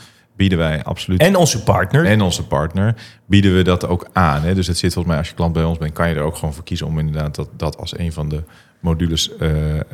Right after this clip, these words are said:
Speaker 1: of trainingen, workshops te gaan volgen. En anders bieden we het ook los aan. Ja.
Speaker 2: Het is net een beetje als een, eh, als een, eh, met, eh, ook, eh, hè, met, met, weet ik veel, feedback, met, eh, met, het zijn gewoon, eh,
Speaker 1: Basics.
Speaker 2: dingen, als je, als je,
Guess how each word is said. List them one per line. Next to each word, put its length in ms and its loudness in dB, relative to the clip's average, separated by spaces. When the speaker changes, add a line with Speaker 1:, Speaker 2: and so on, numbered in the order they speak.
Speaker 1:
of 80 -8
trainingen, 440 0
workshops 440 -4
te 80 -6
gaan 200 -6
volgen. 480 -2
En 120 -4
anders 200 -2
bieden 220 -6
we 60 -8
het 80 -6
ook 60 -8
los 160 -6
aan. 160 -6
Ja. 100 -8
Speaker 2:
Het 80 -8
is 100 2
net 160 0
een 60 0
beetje 300 4
als 200 2
een, 200 4
eh, 280 4
als 140 -2
een, 100 2
eh, 280 -2
met, 240 -2
eh, 380 -2
ook, 180 -4
eh, 80 -4
hè, 400 -2
met, 360 -4
met, 180 -4
weet 140 0
ik 60 0
veel, 120 -4
feedback, 500 -2
met, 180 -4
eh, 220 -2
met, 520 -8
het 100 -2
zijn 140 2
gewoon, 300 2
eh, 60 -10
Speaker 1:
Basics. 220 2
Speaker 2:
dingen, 180 4
als 180 4
je, 160 2
als 200 4
je, 140 2